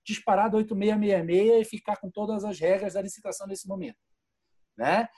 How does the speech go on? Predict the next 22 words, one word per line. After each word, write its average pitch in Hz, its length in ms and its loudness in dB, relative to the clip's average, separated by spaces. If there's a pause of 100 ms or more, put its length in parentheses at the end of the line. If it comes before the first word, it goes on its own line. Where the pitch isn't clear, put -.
(180)
Então, 202 420 0
esse 269 400 4
vai 247 160 2
ser 233 160 0
um 240 100 4
estudo 220 500 0
nesse 185 260 0
bloco 208 360 4
da 214 100 2
covid 214 440 -2
que 220 120 -10
vamos 233 320 -2
ter 220 220 -6
que - 180 -16
nos 226 160 -8
debruçar 196 480 0
no 170 160 -8
pós 185 220 4
esse 180 200 -8
período. 190 300 -6
Olha, 123 240 -4 (560)
ah, 139 560 4